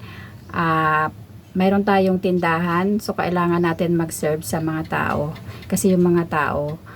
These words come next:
kahit umuulan ay bumibili pa rin yan sila. Kaya, yun lang i-share ko sa inyo mga kasari na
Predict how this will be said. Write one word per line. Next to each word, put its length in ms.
kahit 240
umuulan 580
ay 220
bumibili 480
pa 160
rin 160
yan 160
sila. 560
Kaya, 480
yun 80
lang 240
i-share 320
ko 80
sa 160
inyo 160
mga 240
kasari 560
na 480